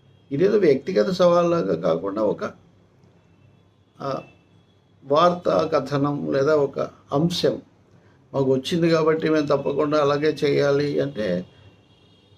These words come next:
ఈక్వల్ లెవెల్ ప్లేయింగ్ ఫీల్డ్ అంటారు.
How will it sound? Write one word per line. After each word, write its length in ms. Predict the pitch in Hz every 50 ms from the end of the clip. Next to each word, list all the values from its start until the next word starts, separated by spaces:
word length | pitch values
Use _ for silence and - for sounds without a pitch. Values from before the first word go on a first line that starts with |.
| _ _ _ _ _ _ _ _ -
ఈక్వల్ 840 | 202 180 208 208 202 - 254 226 220 208 202 170 160 156 156 156 147
లెవెల్ 340 | 147 151 180 196 190 185 185
ప్లేయింగ్ 300 | 180 160 160 160 160 160
ఫీల్డ్ 340 | 156 - 151 151 151 143 131
అంటారు. 520 | 110 107 92 127 123 - - - -